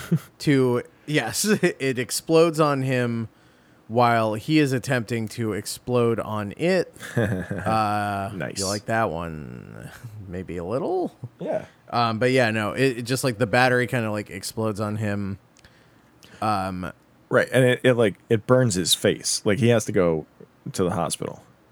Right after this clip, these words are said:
Speaker 2: Um,
Speaker 1: Right, yes. And I actually, uh, I heard,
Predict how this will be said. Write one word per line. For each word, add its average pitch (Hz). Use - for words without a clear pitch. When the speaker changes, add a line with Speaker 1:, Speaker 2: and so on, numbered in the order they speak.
Speaker 2:
Um, 78
Speaker 1:
Right, 135
yes. 104
And 131
I 151
actually, 135
uh, 113
I 135
heard, 135